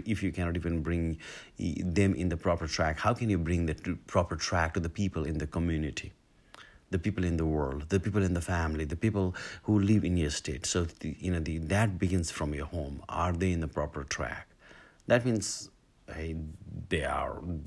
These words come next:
they can be themselves, they can be a, choose any profession, but are they doing good in their lives? Are they,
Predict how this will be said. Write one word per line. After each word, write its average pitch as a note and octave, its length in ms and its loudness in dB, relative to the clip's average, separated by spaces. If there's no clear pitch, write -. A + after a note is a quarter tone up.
they D#2+ 280 -2
can C#2+ 220 -4
be D2 80 -4
themselves, D2+ 540 -2
they E2+ 120 0
can D#2 260 0
be D2+ 180 0
a, C#2+ 80 -2
choose E2+ 320 0
any E2 220 0
profession, E2+ 560 -4
but F#2 280 0
are G2+ 220 2
they A2+ 220 2
doing F#2+ 640 2
good F#2 200 4
in A#2 140 4
their C#2+ 100 0
lives? - 480 -8
Are F2+ 300 4
they, G2+ 260 6